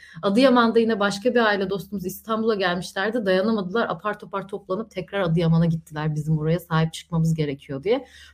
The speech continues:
Bu insanların oraya sahip çıktığı gibi, oraya ayağa kaldırmaya çalıştığı gibi bizim de çabalamamız lazım ve senin dediğin gibi bu hükümet sisteminde giden yardımların oraya ulaştığından emin olmamız lazım diye düşünüyorum ben de. Çok güzel bir noktaya değindin.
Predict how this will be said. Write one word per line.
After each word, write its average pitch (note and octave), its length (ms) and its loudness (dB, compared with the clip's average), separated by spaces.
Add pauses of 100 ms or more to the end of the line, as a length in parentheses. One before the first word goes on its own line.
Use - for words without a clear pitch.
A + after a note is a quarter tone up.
Bu G3 80 4
insanların G#3 540 2
oraya G#3 220 0
sahip G3 380 -2
çıktığı - 320 0
gibi, A3 380 0 (320)
oraya F#3 380 4
ayağa F#3+ 300 2
kaldırmaya F#3+ 460 0
çalıştığı F#3 420 -2
gibi A#3+ 340 2 (260)
bizim G3 240 2
de A3 80 4
çabalamamız A3+ 580 2
lazım A#3 300 2
ve G3 60 0
senin G3+ 320 -2
dediğin G#3 300 2
gibi B3 260 2 (340)
bu G3 140 -2
hükümet G#3+ 320 -8
sisteminde G3+ 400 -6
giden G3 260 -4
yardımların G3 540 4
oraya F#3 200 0
ulaştığından F3+ 600 -2
emin F3 180 -2
olmamız D#3+ 420 2
lazım D#3 300 0
diye A#3 140 2
düşünüyorum D3 580 -6
ben D3+ 100 -6
de. G#3 80 -4
Çok E3 180 -18
güzel D3+ 260 -2
bir D3 40 -10
noktaya F#3+ 360 -2
değindin. E3 280 2